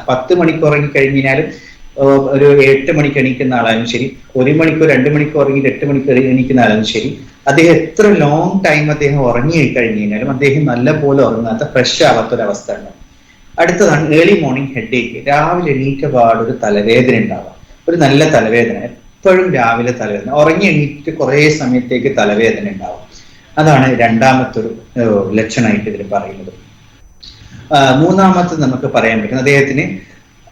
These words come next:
ആ, ഡേ ടൈം സ്ലീപ്നെസ്, അഥവാ രാവിലെ എണീറ്റ് അദ്ദേഹത്തിന് ജോലിക്കൊക്കെ പോയി കഴിഞ്ഞാലും ഉറക്കം തൂങ്ങിക്കൊണ്ടേയിരിക്കുക, അഥവാ ഒരു മീറ്റിംഗിൽ ഇരിക്കാൻ പറ്റാതിരിക്കുക, അപ്പോഴേക്കും ഉറങ്ങിപ്പോവുക, ഒന്നും, ഈ കാറിൽ ഒന്ന് കുറച്ച് സമയം ട്രാവൽ ചെയ്യുമ്പോഴേക്കും ഉറങ്ങിപ്പോവുക,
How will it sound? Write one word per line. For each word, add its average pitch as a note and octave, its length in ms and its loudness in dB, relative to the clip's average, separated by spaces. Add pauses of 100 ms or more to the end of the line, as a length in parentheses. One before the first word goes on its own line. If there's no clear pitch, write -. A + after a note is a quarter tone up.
(100)
ആ, B2 440 4
ഡേ E3+ 360 2
ടൈം G3 180 -2
സ്ലീപ്നെസ്, G#2+ 600 -12
അഥവാ D#3 340 -10 (380)
രാവിലെ D#3+ 400 0
എണീറ്റ് C3+ 580 -2
അദ്ദേഹത്തിന് C#3 440 0
ജോലിക്കൊക്കെ C3 500 -2
പോയി A#2 240 -2
കഴിഞ്ഞാലും A2+ 560 -2
ഉറക്കം C3+ 340 0
തൂങ്ങിക്കൊണ്ടേയിരിക്കുക, A2+ 920 2 (460)
അഥവാ B2+ 220 6
ഒരു B2 80 4
മീറ്റിംഗിൽ B2 500 2
ഇരിക്കാൻ A#2 320 0
പറ്റാതിരിക്കുക, G#2+ 500 -4
അപ്പോഴേക്കും B2 400 2
ഉറങ്ങിപ്പോവുക, G#2 640 -4
ഒന്നും, C3+ 460 0
ഈ B2 140 2 (460)
കാറിൽ C3+ 360 2
ഒന്ന് C3 160 -2
കുറച്ച് C3 360 -8
സമയം B2+ 400 -2
ട്രാവൽ A#2+ 260 2
ചെയ്യുമ്പോഴേക്കും A#2+ 500 0
ഉറങ്ങിപ്പോവുക, G#2 600 -4